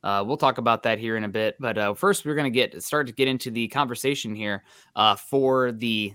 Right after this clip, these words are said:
s-, pick sixty-seven and sixty-eight overall. And I'm gonna kick this one to Eric here real, real quick. Carl said that his top two centers were John Michael Schmitz and Joe Tippmann.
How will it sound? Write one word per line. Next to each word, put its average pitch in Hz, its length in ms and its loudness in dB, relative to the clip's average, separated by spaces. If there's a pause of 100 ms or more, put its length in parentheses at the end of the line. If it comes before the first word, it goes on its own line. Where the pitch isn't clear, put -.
(140)
s-, - 140 -6
pick 214 200 2
sixty-seven 143 600 0
and 117 100 -4
sixty-eight 117 560 -2
overall. 110 540 2 (260)
And 117 160 2
I'm 165 80 4
gonna 180 100 2
kick 151 200 -6
this 139 200 -4
one 123 320 0
to 117 340 -2
Eric 139 260 2
here 131 160 -4
real, 110 320 -2
real 120 160 -2
quick. - 460 -8
Carl 196 220 4
said 180 200 0
that 143 100 2
his 135 120 0
top 131 220 2
two 139 80 -6
centers 123 360 -4
were 113 80 -6
John 117 180 0
Michael 117 240 -4
Schmitz - 460 -6 (280)
and 127 220 2
Joe 131 140 4
Tippmann. 151 460 -4